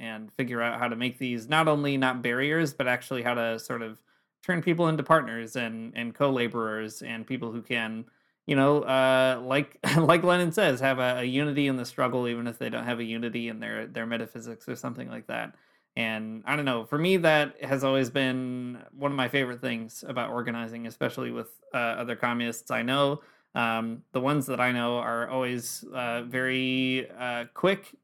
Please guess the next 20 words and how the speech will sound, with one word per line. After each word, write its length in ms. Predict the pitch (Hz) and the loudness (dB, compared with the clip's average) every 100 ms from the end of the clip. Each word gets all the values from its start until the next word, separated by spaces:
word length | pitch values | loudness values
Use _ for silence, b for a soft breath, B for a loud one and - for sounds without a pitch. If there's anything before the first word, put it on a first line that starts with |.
| - | -6
to 280 | 143 131 | -2 -2
sort 260 | 123 151 131 | -4 -4 -2
of 220 | 123 117 - _ | -4 -6 -14 _
affirm 680 | 147 - 143 151 165 165 165 - | -8 -2 0 2 0 -2 -8 -2
that 420 | 147 147 143 143 | 0 2 0 -2
religion 420 | 143 147 139 143 | 0 0 0 -4
can 220 | - 139 | -4 -2
be, 260 | 139 135 135 | 0 2 2
uh, 300 | 123 127 123 | 2 2 0
an 160 | 123 | -4
important 560 | 127 123 131 131 131 - | -4 -2 -2 -2 -8 -8
thing. 320 | - 147 170 | -2 -2 0
And, 180 | 139 123 | -2 -2
and 160 | 123 123 | -4 -2
they 120 | 120 | -2
affirm, 320 | - 143 139 | 0 0 0
"Yeah, 180 | 131 165 | 0 0
if 100 | 139 | -2
you 120 | 131 | -6
can 300 | 131 127 123 | -4 -6 -6